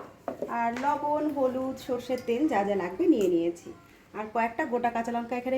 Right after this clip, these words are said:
নিয়ে নিয়েছি, এর মধ্যে দেব। তো মাছটা একদম আমি সোজাভাবেই রান্না করব,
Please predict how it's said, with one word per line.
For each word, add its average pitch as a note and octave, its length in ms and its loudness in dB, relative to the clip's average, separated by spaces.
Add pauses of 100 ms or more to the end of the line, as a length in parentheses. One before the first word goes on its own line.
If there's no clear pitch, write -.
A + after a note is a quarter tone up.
নিয়ে B3 160 -2
নিয়েছি, B3 280 -4
এর A3 120 0
মধ্যে F#3+ 280 -2
দেব। E3+ 120 -2 (880)
তো A#3 60 -6 (120)
মাছটা G#3+ 320 0 (120)
একদম B3+ 260 -4 (100)
আমি C#4 120 0 (120)
সোজাভাবেই B3 640 0
রান্না A#3 260 -2 (100)
করব, A#3 180 2